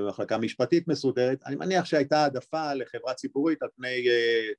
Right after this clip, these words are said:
חברה של שני אנשים שהיום קיימת ומחר לא. אז, אה, שיקול מאוד מאוד חשוב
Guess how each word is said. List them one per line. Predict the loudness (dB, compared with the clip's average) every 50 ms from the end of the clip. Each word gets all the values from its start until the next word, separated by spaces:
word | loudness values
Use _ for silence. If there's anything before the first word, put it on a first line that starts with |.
| _ _ _ _ _ _ _ _ _ _ _ _ _ _ _ _ _ _ _ _ _ _ _ _ _ -4
חברה | -2 0 2 4 2 2
של | 4 2 2
שני | 2 2 2 2 2
אנשים | 2 2 0 0 2 2 2 2 2 0
שהיום | 0 0 0 0 0 0 -2 -4
קיימת | -2 -2 0 0 0 -2 -2 -4 -4 -6 -8 _ _ -8
ומחר | -4 -2 0 2 0 0 2 4 6 6 6 6
לא. | 6 4 4 2 0 _ _ _ _ _ _ _ _ _ _ _
אז, | -4 -2 0 0 0 0 2 4
אה, | 6 8 8 6
שיקול | 6 2 0 4 6 6 8 8
מאוד | 6 4 4 4 4 4 6
מאוד | 6 4 4 4
חשוב | 2 -2 -4 -2 0 2 4 4 4 2 0